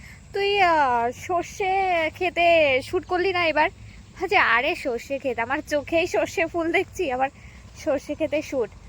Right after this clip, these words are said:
তো যাই হোক, আমি দেখতে আসলাম। দাঁড়াও, তোমাদেরকে দেখাই। আহ, একটা জিনিস দেখো, আমি তোমাদেরকে দেখাই, দাঁড়াও। এই মাঠটায় বেশি একটা সর্ষে ক্ষেত নেই, আহ,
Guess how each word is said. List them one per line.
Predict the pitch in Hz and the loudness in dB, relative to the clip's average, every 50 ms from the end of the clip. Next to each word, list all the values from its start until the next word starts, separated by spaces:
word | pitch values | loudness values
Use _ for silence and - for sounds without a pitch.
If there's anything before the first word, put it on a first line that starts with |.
| - - - - - - | -20 -20 -20 -18 -10 -6
তো | 269 269 269 269 269 262 | -2 -2 0 0 -2 -2
যাই | 233 - 285 285 302 339 | 2 2 2 4 4 2
হোক, | 339 370 370 359 349 | 2 0 0 -2 -4
আমি | 330 320 330 339 339 339 | -8 -6 -8 -8 -8 -8
দেখতে | 302 247 277 285 - - - | -4 -2 -2 -2 -2 0 0
আসলাম। | 285 302 285 - 320 302 311 349 359 - 277 | 0 0 0 0 -2 -4 -4 -6 -10 -4 2
দাঁড়াও, | 294 294 269 233 240 233 - - | 4 4 6 4 2 0 -6 -10
তোমাদেরকে | - 285 311 302 320 311 - 349 | -8 -6 -4 -2 -2 -2 -2 0
দেখাই। | 277 269 262 262 - 277 247 233 240 - - - - - - - - - - - - - - - - | 2 2 2 2 0 -4 -4 -4 -6 -8 -12 -20 -20 -20 -20 -20 -20 -20 -20 -20 -20 -20 -20 -8 -2
আহ, | 523 587 539 466 403 - - - - | -2 0 0 0 -4 -6 -8 -10 -8
একটা | 339 - - - 330 | -8 -6 -4 -6 -6
জিনিস | 277 302 320 320 294 | -6 -6 -8 -6 -6
দেখো, | 294 285 269 - - 269 262 - - - - - - - - - - - - - - - - - - - - - 381 415 415 440 427 440 453 - - - - - - - - - - - - - - - - - - - - - - - - - - - - - - - | -6 -6 -6 -8 -10 -16 -16 -18 -18 -20 -20 -20 -20 -20 -20 -20 -20 -20 -20 -20 -20 -20 -20 -20 -20 -14 -10 -8 -6 -2 -2 -2 -4 -4 -10 -14 -16 -20 -20 -20 -20 -20 -20 -20 -20 -20 -20 -20 -20 -20 -20 -20 -20 -20 -20 -20 -20 -20 -20 -20 -20 -20 -20 -20 -14 -10
আমি | 254 254 269 269 | -10 -8 -8 -6
তোমাদেরকে | 277 285 277 269 277 277 - 302 | -4 -2 -2 -2 -2 -4 -2 0
দেখাই, | 247 240 240 240 - - 262 262 | 0 0 0 0 -6 -8 -6 -4
দাঁড়াও। | 240 240 233 247 240 262 - - - - - - - | -2 -2 0 0 0 -2 -4 -8 -18 -20 -18 -6 0
এই | - 294 330 359 | 2 2 2 2
মাঠটায় | 359 370 359 359 - - - 392 392 | 2 2 2 2 2 2 2 2 2
বেশি | 302 302 302 302 - 330 | 2 0 -2 0 0 0
একটা | 320 311 - - 349 311 | 0 0 -2 -4 -4 -2
সর্ষে | - 339 294 277 - - 320 | -2 -2 -2 -2 -2 -2 -4
ক্ষেত | 285 - 320 311 285 - - | -2 -2 -2 -4 -2 -4 -6
নেই, | 294 277 277 277 294 320 349 392 415 381 311 | -8 -4 -4 -2 -2 -2 -2 -4 -6 -6 -6
আহ, | 247 254 254 254 254 254 254 262 | -6 -6 -6 -6 -6 -6 -6 -6